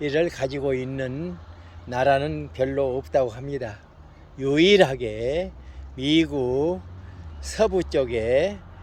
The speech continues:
에, 캘리포니아 중에서도 남가주, 서든 캘리포니아, 남쪽에 있는 캘리포니아,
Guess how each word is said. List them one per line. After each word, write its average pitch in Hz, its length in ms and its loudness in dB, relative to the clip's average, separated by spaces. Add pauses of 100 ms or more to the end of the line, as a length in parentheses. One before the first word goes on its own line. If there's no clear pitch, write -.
(580)
에, 123 420 -2 (160)
캘리포니아 131 1040 -2
중에서도 143 880 0
남가주, 127 760 -4 (420)
서든 143 460 2
캘리포니아, 113 640 -6 (160)
남쪽에 156 560 -2
있는 131 340 -6
캘리포니아, 117 680 -8